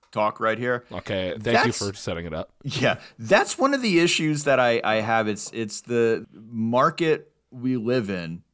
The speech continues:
Speaker 1: right? The, the capitalist system that we live and work in. It is very, very easy to boil everything down to dollars and cents because you're, you're working for a paycheck. You need that money to, to buy a house, buy food, buy shelter, not die.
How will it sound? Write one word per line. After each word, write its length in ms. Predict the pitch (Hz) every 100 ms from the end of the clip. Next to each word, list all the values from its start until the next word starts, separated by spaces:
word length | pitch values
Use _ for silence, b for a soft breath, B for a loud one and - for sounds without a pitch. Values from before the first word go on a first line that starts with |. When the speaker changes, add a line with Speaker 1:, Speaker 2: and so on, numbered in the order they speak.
| _ 101
Speaker 1:
right? 200 | 104 110
The, 200 | 110 98
the 140 | 101
capitalist 640 | - 110 139 117 107 92
system 340 | 110 110 113 101
that 180 | 92 71
we 360 | 90 87 82 _
live 380 | 92 98 120 107
and 180 | 95 90
work 320 | 104 117 104
in. 320 | 92 90 90 b b b b b b _ _
It 220 | 143 143
is 320 | 139 156 143 117
very, 460 | 95 98 143 175
very 320 | 143 147 143
easy 280 | 135 139 123
to 100 | 107
boil 340 | 98 110 107 104
everything 380 | 104 107 110 95
down 180 | 95 98
to 60 |
dollars 400 | 90 87 95 101
and 100 | 101
cents 280 | - 147 107
because 340 | 98 101 95
you're, 220 | 98 98 -
you're 160 | 101
working 400 | 92 92 110 127
for 180 | 120 127
a 40 | 127
paycheck. 480 | 101 92 92 90
You 60 | 87
need 180 | 95 107
that 140 | 98
money 220 | 95 98 92
to, 180 | 87 -
to 160 | 90
buy 260 | 80 98 113
a 60 |
house, 300 | 101 101 104
buy 240 | - 92 104
food, 260 | - 101
buy 160 | 92 95
shelter, 320 | 98 92 107
not 260 | 90 95 -
die. 360 | 92 87 101